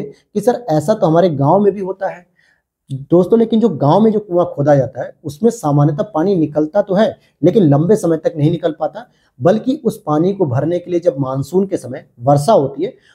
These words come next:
तो उस कुएं में पानी और भर जाता है, ग्रो कर जाता है। लेकिन यहाँ क्या होता है, हिमालयी क्षेत्रों में नीचे इतना पानी होता है कि वो पाताल तोड़, मतलब कुआं एक खोद देते हैं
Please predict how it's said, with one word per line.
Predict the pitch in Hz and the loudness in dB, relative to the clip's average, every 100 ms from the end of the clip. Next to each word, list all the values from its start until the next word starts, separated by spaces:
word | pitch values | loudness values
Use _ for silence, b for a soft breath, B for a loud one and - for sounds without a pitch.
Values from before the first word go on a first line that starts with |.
| _ | _
तो | 262 | -4
उस | 269 - | -4 -4
कुएं | - 185 190 | 0 2 4
में | 190 | 2
पानी | 156 139 175 - | 2 0 0 0
और | 165 156 | 0 0
भर | 104 143 | 0 0
जाता | 113 104 - | -2 -8 -14
है, | 107 _ | -20 _
ग्रो | 123 185 | 0 2
कर | 185 127 | 2 -2
जाता | 113 107 104 | -6 -12 -16
है। | - _ _ _ - | -20 _ _ _ -2
लेकिन | 160 208 | 0 2
यहाँ | 156 131 123 240 | 2 2 2 2
क्या | 214 | 2
होता | 151 151 | 2 2
है, | 151 | 0
हिमालयी | 143 139 151 | 0 0 -2
क्षेत्रों | 151 123 123 120 | -4 -10 -14 -12
में | 240 - _ _ 123 | -12 -16 _ _ 0
नीचे | 143 214 - | 4 4 2
इतना | 285 247 208 208 | -2 -2 -2 -2
पानी | - 156 208 | 0 2 4
होता | 180 180 | 2 2
है | 196 | 0
कि | |
वो | 220 | -2
पाताल | - 147 143 170 | -2 0 2 2
तोड़, | 180 139 123 | 2 -2 -4
मतलब | 127 143 - | -4 -2 -2
कुआं | _ 180 226 | _ 2 4
एक | 196 190 | 4 0
खोद | - 160 | 0 0
देते | 143 143 147 | 0 -4 -6
हैं | 269 | -12